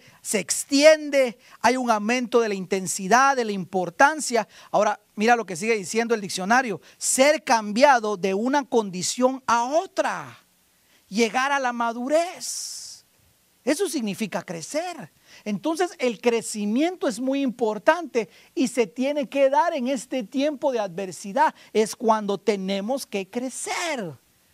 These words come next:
¿Qué es lo que quiere el Señor hacer con nosotros en este tiempo? Que crezcamos. Y no sé si pusiste atención a la profecía que nos daba el Señor en esta mañana, pero el Señor dijo:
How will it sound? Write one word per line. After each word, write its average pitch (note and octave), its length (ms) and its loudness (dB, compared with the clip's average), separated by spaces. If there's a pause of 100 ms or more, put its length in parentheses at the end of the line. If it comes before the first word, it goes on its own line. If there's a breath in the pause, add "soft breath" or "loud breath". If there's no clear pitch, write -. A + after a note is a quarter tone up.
(340 soft breath)
¿Qué - 80 2
es G4+ 220 2
lo F#4+ 100 2
que C4+ 180 -4
quiere E4 280 -2
el C#4+ 100 -4
Señor C4+ 400 2
hacer C#4+ 500 2 (220 loud breath)
con C4 220 8
nosotros B3+ 560 0
en G#3+ 140 -6
este A#3 260 -2
tiempo? C4+ 640 0 (100)
Que A3+ 240 -2
crezcamos. D4 1160 0 (1000 soft breath)
Y A3+ 200 -4
no G#3 200 -2
sé A#3 140 -6
si A#3+ 120 -4
pusiste A3 440 -2
atención A3 460 -2
a B3+ 80 2
la G#3+ 160 -2
profecía G#3 680 -4
que A#3 140 -6
nos G3 180 -8
daba A3+ 260 2
el A3 80 -6
Señor G#3+ 380 -4
en A3+ 100 -6
esta A3+ 260 -2
mañana, G#3 560 -2 (220 loud breath)
pero B3 220 4
el A3 80 -4
Señor A3 480 -4
dijo: C#4 400 6